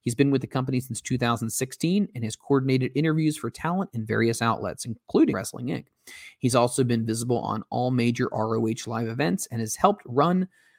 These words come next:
site media scrums after big events.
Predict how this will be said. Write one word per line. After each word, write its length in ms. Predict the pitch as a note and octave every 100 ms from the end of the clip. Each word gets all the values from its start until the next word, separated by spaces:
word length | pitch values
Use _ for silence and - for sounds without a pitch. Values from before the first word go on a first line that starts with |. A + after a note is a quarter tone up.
| _ _ _ _ A#2 A2+
site 400 | - D#3+ G3+ -
media 400 | B2+ C#3 D#3+ C#3+
scrums 580 | B2+ - C#3 B2 B2+ B2+ - B2+
after 320 | A2+ - A#2
big 360 | G2+ G#2+ A#2+ -
events. 640 | G2+ A2+ F#2+ - - -